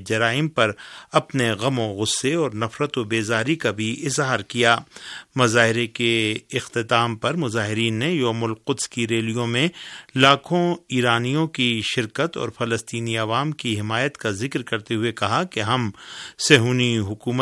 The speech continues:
کے مظالم اور جرائم کے خلاف اپنی نفرت و بیزاری کا مظاہرہ کرنے کے لیے ایک بار پھر سڑکوں پر نکل آئے ہیں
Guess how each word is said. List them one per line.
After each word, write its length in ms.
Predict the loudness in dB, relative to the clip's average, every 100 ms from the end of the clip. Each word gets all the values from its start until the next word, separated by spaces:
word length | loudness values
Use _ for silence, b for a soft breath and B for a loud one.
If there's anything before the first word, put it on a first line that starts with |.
| -2
کے 120 | -2
مظالم 540 | -2 0 0 0 0 -2
اور 100 | -2
جرائم 420 | 0 2 2 0
کے 140 | -4 -6
خلاف 400 | -4 -2 -2 -2
اپنی 300 | -8 -8 -4
نفرت 440 | -4 -2 -4 -4
و 40 | -4
بیزاری 480 | -4 -2 -2 -2 -4
کا 120 | -4
مظاہرہ 540 | -4 -4 -2 0 0
کرنے 360 | -2 -8 -6 -6
کے 140 | -2
لیے 320 | -2 0 0 0 B B B B
ایک 280 | 4 4 4
بار 240 | 2 4 2
پھر 300 | 2 4 4 2 -8 b b
سڑکوں 500 | -2 2 2 2 0
پر 260 | 4 2 2
نکل 340 | 0 2 2 4
آئے 160 | 4 2
ہیں 200 | -2